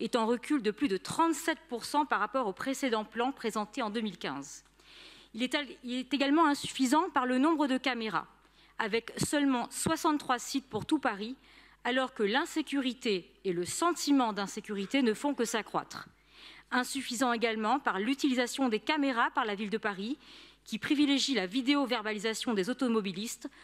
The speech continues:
plutôt que la lutte contre l'insécurité sur la voie publique.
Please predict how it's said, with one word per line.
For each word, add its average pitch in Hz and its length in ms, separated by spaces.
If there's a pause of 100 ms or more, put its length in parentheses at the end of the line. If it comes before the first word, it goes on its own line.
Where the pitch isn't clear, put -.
(140)
plutôt 262 280
que 269 100
la 220 160
lutte 262 320
contre 214 320
l'insécurité 254 840
sur - 160
la 190 120
voie 233 160
publique. - 480